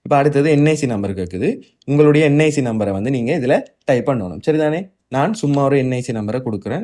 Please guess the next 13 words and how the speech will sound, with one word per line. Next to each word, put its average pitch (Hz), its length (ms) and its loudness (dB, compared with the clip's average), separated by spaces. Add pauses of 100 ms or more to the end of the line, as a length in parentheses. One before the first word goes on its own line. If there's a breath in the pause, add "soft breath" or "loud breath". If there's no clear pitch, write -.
(140)
இதெல்லாம் 113 400 -4
உண்மையான 131 420 0
டீட்டெயில்ஸ் 117 480 -2
கிடையாது. 101 360 -4
இந்த 160 260 2
விண்ணப்பத்தை 135 500 0
நிரப்பி 147 340 0
காட்டுறதுக்காக 110 680 -4
நான் 156 220 -2 (320 soft breath)
உங்களுக்கு 127 300 -2
just 127 340 -4
ஒரு 113 200 -2
சாம்பிளுக்காக 113 680 -4